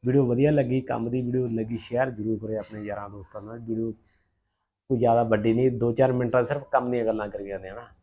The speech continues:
ਚੰਗੀਆਂ ਵੀਡੀਓ ਵੀ ਸ਼ੇਅਰ ਕਰਦੇ ਕਰੋ ਭਰਾਵੋ, ਤੇ ਵੀਡੀਓ ਬਹੁਤ ਸੋਹਣੀਆਂ ਆਉਣ ਵਾਲੀਆਂ ਨੇ। ਕਈ, ਕਈ ਮਸਲਿਆਂ ਦੇ ਉੱਪਰ ਆਪਾਂ ਵੀਡੀਓ ਬਣਾਈਆਂ ਨੇ, ਤੇ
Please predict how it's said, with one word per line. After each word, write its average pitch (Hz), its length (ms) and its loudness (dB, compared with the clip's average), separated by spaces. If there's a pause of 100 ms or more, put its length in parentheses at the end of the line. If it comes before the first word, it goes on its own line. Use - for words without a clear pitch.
(200)
ਚੰਗੀਆਂ 123 300 0
ਵੀਡੀਓ 123 200 2
ਵੀ 143 60 2
ਸ਼ੇਅਰ 135 240 0
ਕਰਦੇ 120 320 -2
ਕਰੋ 117 180 -6
ਭਰਾਵੋ, 127 380 -4 (420)
ਤੇ 139 60 0
ਵੀਡੀਓ 131 240 4
ਬਹੁਤ 123 200 2
ਸੋਹਣੀਆਂ 135 320 0
ਆਉਣ 127 180 0
ਵਾਲੀਆਂ 110 340 2
ਨੇ। 117 180 -2
ਕਈ, 120 380 2
ਕਈ 139 320 0
ਮਸਲਿਆਂ 123 420 2
ਦੇ 123 80 2
ਉੱਪਰ 123 200 -2
ਆਪਾਂ 120 220 0
ਵੀਡੀਓ 120 240 0
ਬਣਾਈਆਂ 113 360 -2
ਨੇ, 120 140 -4
ਤੇ 113 400 -4